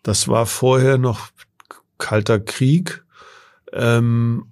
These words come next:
und das war dann bei ihm nicht mehr so. Er hat ja auch gesagt, ich,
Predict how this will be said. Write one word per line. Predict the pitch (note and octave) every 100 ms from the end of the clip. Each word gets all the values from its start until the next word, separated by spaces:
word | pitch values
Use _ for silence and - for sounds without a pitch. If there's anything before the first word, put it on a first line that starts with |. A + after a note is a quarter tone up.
| _
und | - B2 B2 G#2+ - - _ _ _ _ _ _ _ - - -
das | A2+ -
war | A2
dann | A2 A#2+ A#2+
bei | B2
ihm | E3 C#3+
nicht | D3 - -
mehr | B2 F#2
so. | F#2 F2+
Er | F#2
hat | C#3
ja | B2
auch | -
gesagt, | A#2+ B2
ich, | D3